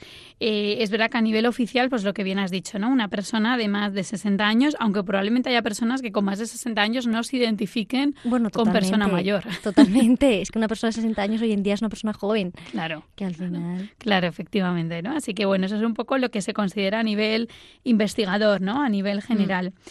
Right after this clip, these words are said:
Speaker 1: Bueno, ¿y cómo es la visión que se tienen sobre las personas mayores, em, a nivel social?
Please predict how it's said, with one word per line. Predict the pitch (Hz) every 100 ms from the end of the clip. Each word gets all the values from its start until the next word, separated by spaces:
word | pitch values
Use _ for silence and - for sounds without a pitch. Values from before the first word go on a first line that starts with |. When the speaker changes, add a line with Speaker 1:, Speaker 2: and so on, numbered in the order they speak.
| - -
Speaker 1:
Bueno, | - 247 240
¿y | -
cómo | 202 254 302 339
es | 339 311
la | 269
visión | 247 208 - 233 262
que | 269 233 214 208
se | 226
tienen | 190 226 269
sobre | 262 220
las | 202 185
personas | 208 - 226 240
mayores, | 220 196 196 196 196 - -
em, | 262 214 196 190 190
a | 185
nivel | 190 185 185
social? | - 190 - 170 185